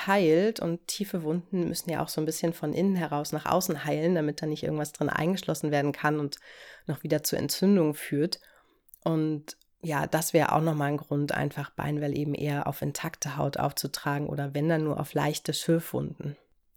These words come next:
Für so tiefe Wunden gibt's dann andere Kräuter, die dann wieder besser geeignet sind. Generell, wie gesagt, ähm, ja,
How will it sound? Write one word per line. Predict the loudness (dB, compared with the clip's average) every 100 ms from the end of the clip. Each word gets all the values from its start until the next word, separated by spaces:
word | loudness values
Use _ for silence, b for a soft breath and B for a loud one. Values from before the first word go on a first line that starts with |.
| -6
Für | -4
so | -4
tiefe | -2 -2 0 4
Wunden | 4 4
gibt's | 4 0 0
dann | 0 0 -6 b b -6
andere | 4 6 4
Kräuter, | 0 -2 -2 0 -4
die | -4
dann | -6 -6
wieder | -4 -6
besser | -4 -6 -8
geeignet | -8 -8 -6 -8 -8
sind. | -8 -8 -10 -16 _ -20 _ _ _ -20 -4
Generell, | -2 -2 2 2
wie | 2
gesagt, | -2 0 0 0 -4 -6
ähm, | -6 -8 b b b b b
ja, | -8 -6